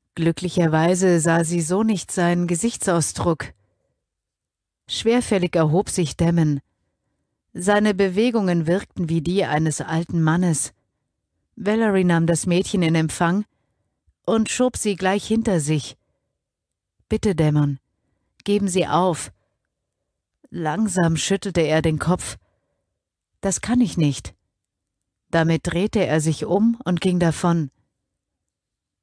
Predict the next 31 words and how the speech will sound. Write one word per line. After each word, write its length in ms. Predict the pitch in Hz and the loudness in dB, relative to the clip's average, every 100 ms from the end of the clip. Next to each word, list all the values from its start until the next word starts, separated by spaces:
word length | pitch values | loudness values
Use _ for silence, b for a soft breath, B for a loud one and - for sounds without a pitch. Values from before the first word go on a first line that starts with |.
| _ | _
Valerie 600 | 180 233 247 220 202 180 | -2 2 4 4 2 2
hob 260 | 190 220 | 2 0
die 180 | - 175 | -2 0
Waffe 440 | 156 165 - 208 214 _ _ _ _ _ _ | 2 0 0 -2 -2 _ _ _ _ _ _
und 240 | - 202 - | -4 -4 -2
schoss 300 | 220 226 226 | -2 0 0
an 100 | 185 | 0
ihm 180 | 175 180 | 0 0
vorbei, 580 | 190 165 160 175 170 - _ _ _ _ _ | 0 0 0 2 0 -4 _ _ _ _ _
in 160 | - 160 | -4 0
der 160 | 151 143 | 2 2
Hoffnung, 340 | 165 - 165 | 0 0 0
dass 180 | 151 - | 0 0
Damon 280 | 156 160 156 | 0 0 -2
stehen 320 | - 180 196 | -2 -2 -2
bleiben 460 | 165 151 160 196 b b b - | 0 0 2 0 b b b -8
und 200 | 190 - | -6 -2
sich 200 | 214 - | -4 -2
verhaften 500 | 202 214 226 - 170 | -2 -2 -2 -2 0
lassen 320 | 151 143 170 | 0 0 0
würde. 400 | 156 156 160 160 - _ _ _ _ _ _ _ _ _ _ _ | 0 2 0 -2 -8 _ _ _ _ _ _ _ _ _ _ _
Doch 160 | 165 | 0
er 120 | 165 165 | 0 0
drehte 360 | 175 180 190 | 0 0 0
sich 200 | 170 170 | -2 0
nicht 240 | 185 160 - | -2 -2 -4
um, 260 | 190 214 - _ _ _ _ _ _ | 0 0 -2 _ _ _ _ _ _
sondern 480 | - 185 220 220 208 | -10 -2 2 2 0
ging 220 | 214 254 | 2 2
einfach 400 | 139 196 208 196 | 2 -2 -2 -4
weiter. 520 | 180 180 220 190 156 | 0 0 0 0 0